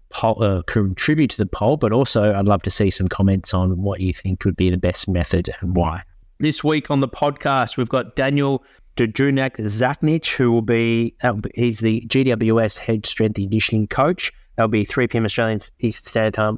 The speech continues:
on Tuesday, so make sure to tune in for that live show. We'll be discussing, uh, physical preparation for A F L athletes. Then on Wednesday, we've got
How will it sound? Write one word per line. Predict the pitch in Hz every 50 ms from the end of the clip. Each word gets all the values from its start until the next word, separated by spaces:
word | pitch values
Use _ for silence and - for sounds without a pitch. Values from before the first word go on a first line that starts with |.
| -
on | - 98 101 101 95 95 - -
Tuesday, | - - - 131 131 131 123 - - 131 127 127
so | 113 - 110
make | 113 110 107
sure | - 117 104
to | 95
tune | - - 117 113
in | 110 110 104
for | - - 101
that | 104 101 101
live | 120 113 107 101 104 95 87
show. | - - - - 139 151 165 185 220 - _ - - - - -
We'll | 110
be | 110 104
discussing, | 110 104 - - - 117 107 - - 113 110 110 107 101 101 95 _ -
uh, | - 104 95 - -
physical | 143 123 117 - -
preparation | - 110 101 - 107 101 104 - - 98
for | - -
A | - 107 95
F | - - -
L | 87 - -
athletes. | 120 117 - - 135 135 147 - - - - - - - - - - - - - - -
Then | 117 120 120
on | 123 117 117
Wednesday, | 113 117 120 120 113 - - 131 120 117 117 117 120 120
we've | 113 117 107 - -
got | - - 117 113 110 -